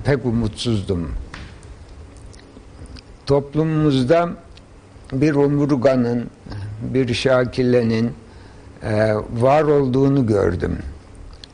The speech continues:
Anlattığımız konular, bir kere programın ismi Çağdaş Düşünme ve Düşünmek.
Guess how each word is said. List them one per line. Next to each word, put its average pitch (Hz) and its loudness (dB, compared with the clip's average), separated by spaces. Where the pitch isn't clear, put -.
Anlattığımız 151 2
konular, 147 2
bir 127 -2
kere 151 2
programın 147 2
ismi 151 0
Çağdaş 123 0
Düşünme 117 0
ve 104 0
Düşünmek. 117 0